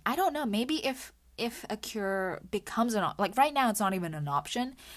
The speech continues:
but maybe if it becomes an option, I might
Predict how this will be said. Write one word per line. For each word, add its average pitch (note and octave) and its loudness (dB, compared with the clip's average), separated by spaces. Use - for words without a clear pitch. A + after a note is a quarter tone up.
but A#3 -2
maybe C4 0
if B3 -2
it G3+ -4
becomes G3+ -2
an A#3 2
option, A#3+ 0
I A3+ 2
might G3 0